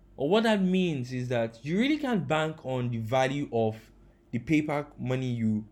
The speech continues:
you have in your hand, except for the one that the government creates and ties to that money. And even worse now is everything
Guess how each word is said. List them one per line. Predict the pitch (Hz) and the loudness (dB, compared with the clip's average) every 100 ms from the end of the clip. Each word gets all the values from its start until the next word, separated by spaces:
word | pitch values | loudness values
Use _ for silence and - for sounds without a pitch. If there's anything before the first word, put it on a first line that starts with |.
| _ - | _ -8
you | 117 110 | -2 -2
have | 123 135 127 | 0 0 0
in | 107 | 0
your | 104 98 | -2 -2
hand, | 110 110 95 - - _ _ _ - - - | -2 -2 -4 -12 -20 _ _ _ -20 -14 0
except | 185 190 247 240 | 0 2 -2 -2
for | 185 | -2
the | 156 147 | 0 0
one | 143 165 156 | 0 0 0
that | 127 123 | -2 -2
the | |
government | 113 147 151 135 143 143 143 - - _ _ _ | -2 2 2 2 -2 -2 -2 -10 -20 _ _ _
creates | - 131 131 143 139 117 110 - - _ - | -12 -8 -4 0 0 0 -8 -16 -18 _ -8
and | 107 107 | -6 -6
ties | 127 123 127 | -4 -2 -4
to | - 110 | -6 -2
that | 110 110 | 0 0
money. | 110 104 101 - _ _ _ - - _ _ _ - | -2 -4 -4 -14 _ _ _ -20 -20 _ _ _ -4
And | 156 | 0
even | 196 233 180 | 2 2 4
worse | 170 160 - | 4 2 0
now | 139 127 | -2 0
is | 110 101 95 - _ _ _ _ - - | 0 -2 -6 -18 _ _ _ _ -12 0
everything | 160 185 185 156 | 2 2 -2 -4